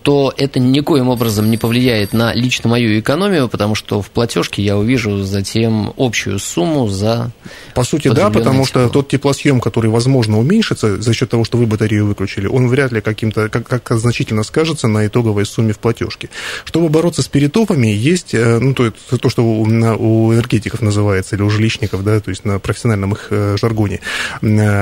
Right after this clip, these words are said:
Speaker 2: избыточное пот-, избыточное потребление тепла.
Speaker 1: Мгм.
Speaker 2: Чтобы бороться с перетопами, устанавливают индивидуальные, м, тепловые пункты с погодным регулированием. То есть на северную сторону дома ставится термометр, если грубо это обозначить,
Speaker 1: Мгм.
Speaker 2: и,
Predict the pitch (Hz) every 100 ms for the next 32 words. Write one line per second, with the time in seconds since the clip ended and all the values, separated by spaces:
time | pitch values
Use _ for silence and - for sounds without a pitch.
0 | 98 98 98 98 107 113 107 - 101 -
1 | 123 127 - 135 139 127 - 110 117 117
2 | 117 104 101 127 101 - 113 117 120 139
3 | 170 185 175 143 - 151 226 208 139 110
4 | - 156 180 131 110 107 123 156 135 104
5 | - - 107 107 110 123 127 120 190 180
6 | - 113 117 127 117 117 135 151 117 98
7 | 90 87 101 98 110 113 113 147 131 117
8 | 117 - 123 110 117 120 104 - 117 98
9 | - - 165 226 196 - 135 123 131 123
10 | 113 107 104 110 113 104 104 127 151